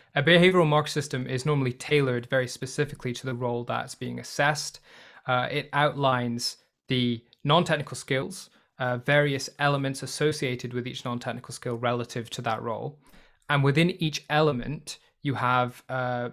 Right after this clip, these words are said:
positive and negative behavioral markers. So examples of behaviors that the pract-, practitioner is doing well and examples of behaviors that might indicate they aren't performing to a very high standard. So Helen Ott's builds upon previous le-,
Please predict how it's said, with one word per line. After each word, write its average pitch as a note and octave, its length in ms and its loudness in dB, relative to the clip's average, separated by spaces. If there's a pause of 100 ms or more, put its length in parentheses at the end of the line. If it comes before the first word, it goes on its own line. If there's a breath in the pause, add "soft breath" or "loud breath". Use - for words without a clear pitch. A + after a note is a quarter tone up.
(120)
positive C#3 460 2
and C3 120 2
negative A#2+ 420 -2
behavioral A#2+ 520 -2
markers. - 500 -8
So - 180 -6
examples D3 680 -2
of C3+ 220 -4
behaviors B2+ 640 -4 (260 loud breath)
that C3+ 120 -4
the - 80 -16
pract-, B2+ 360 -6 (120)
practitioner B2+ 560 -4
is A2+ 80 -6
doing A#2 240 -6
well C3 300 0
and B2 100 -6
examples A#2+ 580 -8
of B2 80 -14
behaviors A#2+ 460 -6 (220 loud breath)
that B2+ 120 -4
might B2 180 -2
indicate A#2+ 360 -6
they B2+ 100 -6
aren't B2 240 -6
performing - 400 -12
to B2 120 -10
a - 20 -12
very - 160 -8
high A#2+ 140 -10
standard. - 520 -12 (1500 loud breath)
So D#3 420 4 (1300 soft breath)
Helen G3+ 360 2
Ott's G3 240 -4
builds D#3 520 4
upon C3+ 460 0
previous B2 420 -2
le-, C3+ 140 -8